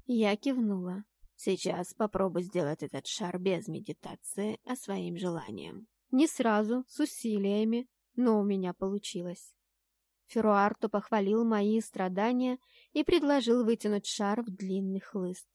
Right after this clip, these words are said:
Он продемонстрировал, как это должно выглядеть с помощью своей магии огня.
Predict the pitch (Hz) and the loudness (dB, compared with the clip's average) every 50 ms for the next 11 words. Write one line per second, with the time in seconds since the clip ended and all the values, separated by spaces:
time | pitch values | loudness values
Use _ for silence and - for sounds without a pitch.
0 | _ _ _ - 214 233 247 262 262 - 247 233 208 254 254 254 254 - - - | _ _ _ -2 0 2 2 2 2 2 2 2 4 4 4 4 2 0 0 2
1 | 320 330 311 294 277 269 269 - 262 - - 214 - 202 196 208 202 208 208 208 | 2 2 4 4 2 2 2 0 -2 -2 -2 -4 -4 -2 -2 0 0 0 0 0
2 | 214 220 233 226 202 233 240 233 233 233 226 208 226 226 - - - 226 214 214 | 0 0 2 2 2 0 0 0 0 0 0 0 -2 -4 -4 -4 -2 0 0 0
3 | 214 - - - 233 - - 262 262 262 247 220 208 196 190 185 190 180 185 196 | -2 -2 -4 -6 -6 -4 -2 -2 0 0 2 0 0 0 0 -2 -2 -2 -2 -2
4 | 208 220 214 226 233 226 233 233 233 208 185 - - | 0 0 0 2 0 0 0 0 0 0 -2 -6 -12